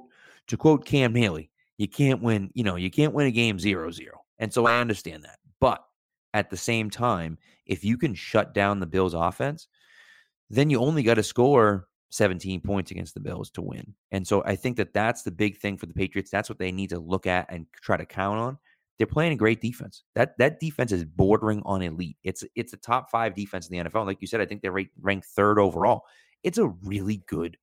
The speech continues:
legit defense. And so you're playing against that defense. You know you're gonna have trouble. You know you're gonna struggle against that defense a little bit.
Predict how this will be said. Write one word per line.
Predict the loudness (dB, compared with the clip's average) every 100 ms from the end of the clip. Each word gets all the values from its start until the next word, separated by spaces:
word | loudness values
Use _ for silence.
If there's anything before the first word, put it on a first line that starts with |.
| _
legit | -10 -8 -8 -10 -8 -8 -8
defense. | -10 -10 -10 -20 -20 _ -20 -20 -10
And | -4
so | 0
you're | 2
playing | 2 2 4
against | 4 0 2
that | 2 0
defense. | -6 -4 -4 -4
You | -4
know | 0 4 6
you're | 6
gonna | 4 2
have | 0 -2
trouble. | 0 0 0 -8 _ _ -8
You | -2
know | 4
you're | 4 4
gonna | 0
struggle | 2 2 4
against | 2 -2 -2
that | -4
defense | -4 -8 -6 -2
a |
little | 0 2
bit. | 0